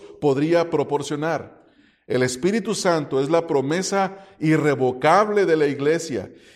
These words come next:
y su anillo de compromiso divino, por así decirlo, que como la esposa de Cristo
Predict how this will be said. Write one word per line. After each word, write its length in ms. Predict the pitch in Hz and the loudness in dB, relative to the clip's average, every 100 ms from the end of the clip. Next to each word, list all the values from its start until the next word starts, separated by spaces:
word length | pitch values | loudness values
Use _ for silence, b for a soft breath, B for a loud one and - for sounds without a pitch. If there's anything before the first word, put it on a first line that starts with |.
| B | B
y 140 | 160 | -4
su 240 | 151 165 143 | 0 2 4
anillo 580 | 135 151 208 226 233 | 2 0 -2 0 0
de 140 | 202 - | 0 0
compromiso 720 | 147 143 131 139 165 165 165 | -4 -2 -2 -2 -4 -4 -4
divino, 840 | 147 139 170 180 139 104 - - _ | -4 -4 -4 -4 -4 -6 -10 -20 _
por 200 | 139 143 | 0 2
así 240 | 131 - 170 | 2 0 -2
decirlo, 760 | 151 - 208 175 123 92 - B B B | -2 -2 -6 -4 -6 -6 -12 B B B
que 380 | - 156 151 - | -2 0 0 -2
como 280 | 165 156 143 | -2 2 2
la 160 | 139 | 2
esposa 680 | 135 - - 170 208 214 214 | 0 -2 -6 2 2 2 0
de 180 | 185 147 | -2 -2
Cristo 600 | 165 220 180 151 151 151 | -2 -4 -4 0 0 0